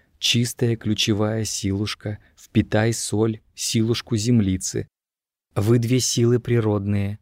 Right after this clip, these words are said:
станьте одной. Все зло в себя впитайте, злой морок поглощайте, яд бесовской любви забирайте. Слово мое —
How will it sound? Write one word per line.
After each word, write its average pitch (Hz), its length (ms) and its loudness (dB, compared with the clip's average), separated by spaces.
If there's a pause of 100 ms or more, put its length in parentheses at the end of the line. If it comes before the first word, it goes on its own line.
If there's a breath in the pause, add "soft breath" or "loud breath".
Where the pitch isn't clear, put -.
станьте 110 600 2
одной. 98 540 0 (320)
Все - 260 2
зло 113 320 4
в 143 80 -4
себя 110 320 0
впитайте, 107 880 -2 (260)
злой 107 380 4
морок 127 440 2
поглощайте, 101 960 -2 (280)
яд 113 400 0
бесовской 117 760 0
любви 110 580 -2 (160)
забирайте. 104 920 -2 (480)
Слово 110 480 4
мое — 85 420 0